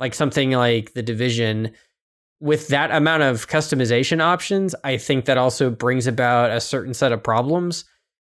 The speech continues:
You know, balance has been something that the Crucible and other things have always been in an ebb and flow since Destiny first launched. And we've seen, you know, the rise and the fall of the fusion rifle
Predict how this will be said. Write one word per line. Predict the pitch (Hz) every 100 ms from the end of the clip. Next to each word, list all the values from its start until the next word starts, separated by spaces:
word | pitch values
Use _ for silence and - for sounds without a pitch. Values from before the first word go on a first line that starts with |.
| -
You | 139
know, | 135
balance | 117 139 139 147 127
has | 135
been | 117 127
something | 139 117 127
that | 117
the | -
Crucible | 139 123 - 120 117 117 113
and | 110
other | 113 117 117
things | 117 113 117
have | 117
always | - 123 120 120 113
been | 110 120 117 113 110 113 _ -
in | 127
an | 120
ebb | 127 127
and | 120 113
flow | - 123 110 110 110
since | - 110 104 -
Destiny | 110 - 113
first | 104 117 107 113
launched. | 107 107 117 - - _ _ _ _ _ _ -
And | 120
we've | 120 127
seen, | - 127 120 117 113
you |
know, | 117 113
the | 117
rise | 131 127 127 120
and | 120
the |
fall | - 131 123 123 120
of | 117
the | 110
fusion | - 127 120 120
rifle | 117 120 - 120 117 113 113